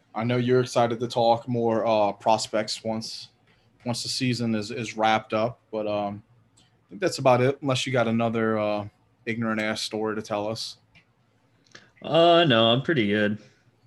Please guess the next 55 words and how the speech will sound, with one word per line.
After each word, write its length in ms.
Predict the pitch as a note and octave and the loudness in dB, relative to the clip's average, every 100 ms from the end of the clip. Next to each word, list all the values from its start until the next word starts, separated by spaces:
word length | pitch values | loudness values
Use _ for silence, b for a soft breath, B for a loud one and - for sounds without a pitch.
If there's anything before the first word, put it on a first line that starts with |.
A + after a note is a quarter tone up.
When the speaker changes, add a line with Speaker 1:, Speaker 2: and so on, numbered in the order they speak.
| _ - | _ -10
Speaker 1:
Yeah, 60 | |
I 20 | G#2 | -4
Speaker 2:
Pretty 120 | - | 0
Speaker 1:
figured, 200 | - C#3+ | 2 2
Speaker 2:
good. 40 | C#3 | 2
Speaker 1:
I 40 | |
figured, 380 | B2+ D3+ C#3+ - | 0 2 2 2
uh, 260 | B2 A2 G#2+ | 2 2 4
I 80 | A#2 | 2
don't 180 | A2+ | 0
know 120 | A2 G2+ | -2 -2
how 100 | G#2 | -2
long 200 | G#2 G2+ | -2 -4
we've 160 | G2+ | -4
been 140 | G2 G2+ | -4 -4
going, 320 | G2+ G2+ G2+ | -4 -2 -2
but 240 | G#2 G#2+ - B B - | -2 -2 -4 B B -6
I 40 | |
figured 320 | A#2+ D3+ C3+ B2 | 2 4 4 2
we'd 160 | B2 | 0
keep 180 | C#3+ C3 | 0 0
it 60 | A#2+ | 0
a 40 | |
little 200 | A#2 A#2 | -2 -2
bit 160 | A#2+ A2 | -2 -4
shorter, 600 | - A#2 A2+ A2 G#2 - b b - | -2 0 0 0 -2 -6 b b -4
uh, 380 | A2 G#2 G#2 G2+ _ _ | 2 2 2 -2 _ _
kinda 240 | - A2 G#2 | -6 -4 -2
due 160 | G#2+ G#2+ | -2 -2
to 120 | G#2 | -2
just 340 | G#2+ G2+ - - | -4 -10 -10 -12
lack 340 | G#2 G#2 G#2 G#2+ | 0 2 2 -2
of 260 | G2+ - | -10 -10
content. 640 | - A2 A2+ A#2 G2+ - A2 | -4 -2 -2 -2 -6 -8 -10
But, 180 | G#2 G2+ | -6 -4
uh, 220 | F#2+ G2 - _ | -6 -8 -14 _
folks, 520 | - A#2+ A2+ - - _ _ _ _ _ _ _ _ _ _ _ - | -6 -6 -6 -10 -14 _ _ _ _ _ _ _ _ _ _ _ -10
I, 180 | G#2+ A#2 - | -8 -8 -4
you 100 | C3+ | 2
guys 280 | B2+ A#2+ A#2 | 4 4 4
are 60 | |
gonna 120 | A#2+ A2+ | -2 0
hear 180 | C3 | 2
this 200 | B2+ A#2 | 2 2
at 100 | A2 | 0
whatever 300 | G#2+ B2 C3+ | 0 0 0
time 300 | B2+ B2+ B2 | 0 0 0
you 100 | B2 | 0
decide 380 | A#2+ A2+ A2+ A2 | -2 -2 0 0
to 60 | G#2+ | -2
listen 260 | G#2+ - | -8 -8
to 100 | - G#2+ | -8 -6
it 60 | |
on 120 | G2+ G2+ | -6 -6
Monday, 440 | G2+ G2 G2+ G2 | -6 -6 -8 -10